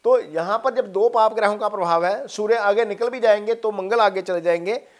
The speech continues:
तो वहाँ पर आपकी वाणी आपके नियंत्रण में नहीं रहेगी। हो सकता है कि इस कारण आपको नुकसान भी हो जाए।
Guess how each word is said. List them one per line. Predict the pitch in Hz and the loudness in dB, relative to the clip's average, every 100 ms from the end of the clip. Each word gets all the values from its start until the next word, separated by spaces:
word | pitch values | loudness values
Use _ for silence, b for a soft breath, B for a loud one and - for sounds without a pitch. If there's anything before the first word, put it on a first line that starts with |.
| b _ | b _
तो | 202 | 0
वहाँ | 202 214 240 - | 2 2 2 2
पर | 269 | 2
आपकी | 220 185 - 262 | 2 -4 -4 -10
वाणी | 220 165 175 240 | -4 0 0 0
आपके | 226 185 220 | -2 -2 -4
नियंत्रण | 208 185 175 185 | -4 -4 -6 -10
में | 196 240 | -10 -10
नहीं | 180 160 180 214 | -8 -8 -4 -2
रहेगी। | 190 190 233 262 b b b - | -2 -2 -8 -14 b b b 4
हो | 247 | 4
सकता | 254 247 220 | 4 0 2
है | 233 | 2
कि | 233 | -2
इस | 247 226 - | -10 -10 -2
कारण | 208 202 196 | 0 2 0
आपको | 165 247 | -2 -2
नुकसान | 226 - 180 175 | -2 -2 -2 0
भी | 175 | 0
हो | 160 | 2
जाए। | 165 214 | 2 2